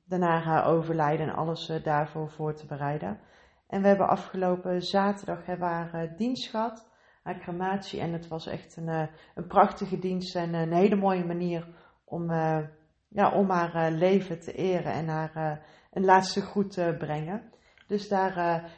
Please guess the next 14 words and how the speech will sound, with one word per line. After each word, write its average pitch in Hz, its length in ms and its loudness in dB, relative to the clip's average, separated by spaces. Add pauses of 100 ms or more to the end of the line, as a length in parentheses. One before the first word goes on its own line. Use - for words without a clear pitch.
daar 208 120 0
ben 214 140 4
ik 214 120 -2
vooral 202 260 6
heel 196 180 6
veel, 180 320 2
eh, 170 200 2
mee 175 120 -2
bezig 175 460 0
geweest. 175 460 -2
En 175 260 -4 (340)
ja, 175 120 4
dan, 185 280 4
eh, 170 320 2